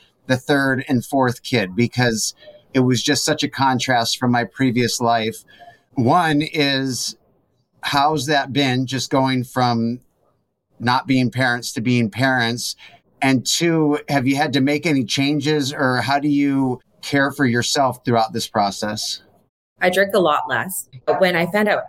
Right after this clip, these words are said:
Speaker 2: I was pregnant with Ben, it was a, a real, like, life change, 'cause there was no expectation of this occurring.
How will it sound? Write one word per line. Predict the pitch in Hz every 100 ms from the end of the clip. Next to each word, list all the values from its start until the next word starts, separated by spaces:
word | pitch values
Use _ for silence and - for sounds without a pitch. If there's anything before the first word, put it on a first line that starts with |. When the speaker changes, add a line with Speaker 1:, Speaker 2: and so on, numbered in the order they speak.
| -
Speaker 2:
I | 147
was | 139 139 - - _ _ _ _ -
pregnant | - 165 147 151 123
with | 143 -
Ben, | 147 139
it | 147 143
was | 143 143
a, | 139 131
a | 147
real, | 151 160 160 160 160 165 156 143 139 143 -
like, | 151 - _ _
life | 139 147
change, | - - - - - - _ _
'cause | 147
there | 147
was | 151 156
no | 156
expectation | 151 - 143 139 135 135
of | 101 135
this | 127 120 -
occurring. | - 147 123 95